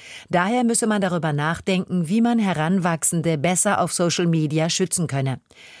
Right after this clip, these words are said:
Eine Altersvorgabe sei ein Weg, den man dabei gehen könne.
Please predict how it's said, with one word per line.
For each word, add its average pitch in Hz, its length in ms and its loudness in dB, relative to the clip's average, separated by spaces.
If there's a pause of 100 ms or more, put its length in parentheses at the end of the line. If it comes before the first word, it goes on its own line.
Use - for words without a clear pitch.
(180)
Eine 143 320 -2
Altersvorgabe 170 960 2
sei 160 320 0
ein 151 260 0
Weg, 175 400 0
den 160 180 2
man 147 200 0
dabei 143 260 0
gehen 160 340 0
könne. 123 360 -6